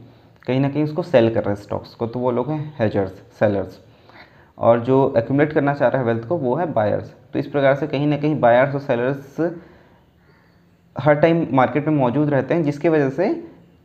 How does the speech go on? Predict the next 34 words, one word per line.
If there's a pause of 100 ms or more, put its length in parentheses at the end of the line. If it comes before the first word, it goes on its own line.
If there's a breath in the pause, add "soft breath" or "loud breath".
यहाँ
पर
प्राइस
का
फ्लक्चुएशंस
होता
है
और (200)
ट्रेडिंग
कंटिन्यूअसली
चलती
रहती
है, (100)
मार्केट
चलता
रहता
है। (1700 soft breath)
अब
ये
बता
रहे
हैं
कि
हर
मोमेंट
पर
चाहे
वो
हेजर्स
हो
या
फिर
बायर्स
हो,